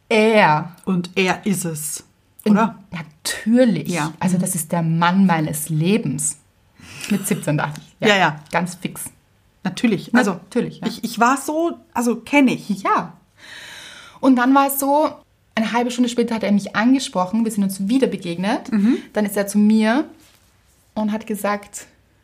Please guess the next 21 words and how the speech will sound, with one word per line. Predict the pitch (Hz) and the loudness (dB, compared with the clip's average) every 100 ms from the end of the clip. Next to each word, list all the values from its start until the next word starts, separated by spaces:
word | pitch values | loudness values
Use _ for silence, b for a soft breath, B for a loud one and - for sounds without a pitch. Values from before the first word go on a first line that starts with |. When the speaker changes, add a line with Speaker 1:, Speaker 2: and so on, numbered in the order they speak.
| _ - | _ -14
Speaker 1:
das | 190 | -12
weiß | - 139 | -10 -10
ich | - | -12
nicht | - | -16
mehr. | - - | -16 -6
Speaker 2:
Oh, | 254 - 339 440 | -4 2 4 4
ich | 523 | 2
war | 427 480 | 2 4
grad | 571 494 | 2 4
so | 480 494 | 4 4
gespannt. | - 453 640 466 508 359 359 B B | 0 0 2 4 2 0 -2 B B
Ich | - | -2
dachte, | 302 269 240 B - | 0 0 -2 B 2
"Oh, | 233 | 2
was | 226 208 | 0 -6
hat | 185 | -12
er | |
gesagt?" | - 147 - 185 294 175 - - - | -14 -14 -6 -2 -2 -4 -10 -10 -4
Speaker 1:
Ja, | 208 202 202 208 - _ - | 0 2 2 0 -8 _ -2
er | 220 | 2
hat | 226 233 | 2 -2